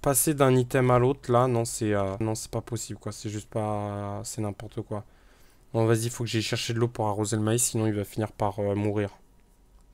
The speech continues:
Ok, on est arrivé. J'espère que je vais pouvoir passer en bas pour aller au lavabo. Ah merde, c'est vrai que là, il y a la grille. Allez, vite, opération water, là. Vite, vite, vite.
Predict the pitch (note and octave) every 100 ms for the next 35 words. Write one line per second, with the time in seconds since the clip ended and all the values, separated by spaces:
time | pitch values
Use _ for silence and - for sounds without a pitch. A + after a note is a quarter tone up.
0 | - - - - - - A#2 - A#2+ A2+
1 | A2 A2 A2 A#2 B2 B2 - A#2 - -
2 | A2 G#2+ - G#2+ - B2+ - B2+ A#2 A#2
3 | A#2+ B2 G#2 G#2 G#2+ G#2+ G2+ G2+ G#2 G2+
4 | G2+ G#2 G2+ A2+ - - - - - -
5 | - - - - - - - - _ -
6 | - - G#2 G#2+ A2 - G#2 G2 - G2+
7 | G2 G2 A2 G#2+ A2+ _ - - - _
8 | _ _ - _ _ _ _ A#2+ A#2+ A#2
9 | A#2+ B2 A#2+ B2 A#2 A#2 C3 A#2+ A#2+ -
10 | B2+ A2 G2 - B2+ C3 B2 B2 A#2+ C3
11 | B2 -